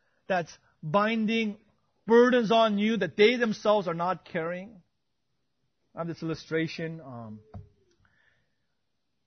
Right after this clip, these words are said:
you guys know Hugo Chavez is the president of Venezuela, and, uh, he was, uh, denouncing capitalism and promoting socialism, and the whole country's about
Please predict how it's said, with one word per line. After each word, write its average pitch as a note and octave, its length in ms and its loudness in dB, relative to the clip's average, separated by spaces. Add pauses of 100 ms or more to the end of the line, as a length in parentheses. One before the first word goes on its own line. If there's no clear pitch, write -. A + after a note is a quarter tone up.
you D#3+ 100 -8
guys D#3+ 260 0
know D#3+ 160 -2
Hugo D3+ 300 -6
Chavez D#3 640 -2
is C3+ 180 -16
the B2 100 -18 (100)
president D#3+ 480 -6
of C3+ 120 -8 (200)
Venezuela, D#3 800 -2 (200)
and, C3 240 -12
uh, A#2+ 240 -14
he G#2+ 180 -14
was, C#3 240 -8
uh, A#2+ 340 -12 (480)
denouncing F3 560 -2
capitalism F#3 1080 -2
and C3+ 80 -12
promoting E3 400 -2
socialism, F3 960 -6
and C#3+ 80 -16
the C3+ 60 -12
whole F3+ 180 -2
country's D#3+ 380 -10
about E3 480 -2